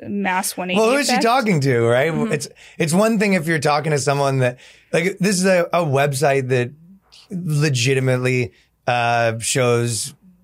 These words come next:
Speaker 2: liberals doing crazy
Speaker 1: Mm-hmm.
Speaker 2: stuff. Like, do you think there's one person on there that would care about that article?
Speaker 1: Yeah, uh, yeah. It's just, like, it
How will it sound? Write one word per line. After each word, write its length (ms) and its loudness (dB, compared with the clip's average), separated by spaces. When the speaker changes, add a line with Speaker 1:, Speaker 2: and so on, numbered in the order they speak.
Speaker 2:
liberals 640 0
doing 200 2
crazy 320 -2
Speaker 1:
Mm-hmm. 60 -2
Speaker 2:
stuff. 420 -4
Like, 260 -4
do 80 2
you 80 4
think 140 0
there's 180 2
one 340 0
person 460 0
on 300 0
there 240 2
that 140 2
would 200 0
care 260 -2
about 200 2
that 120 4
article? 540 0
Speaker 1:
Yeah, 220 -2
uh, 360 -2
yeah. 320 -4
It's 240 -4
just, 140 -2
like, 180 -4
it 220 -8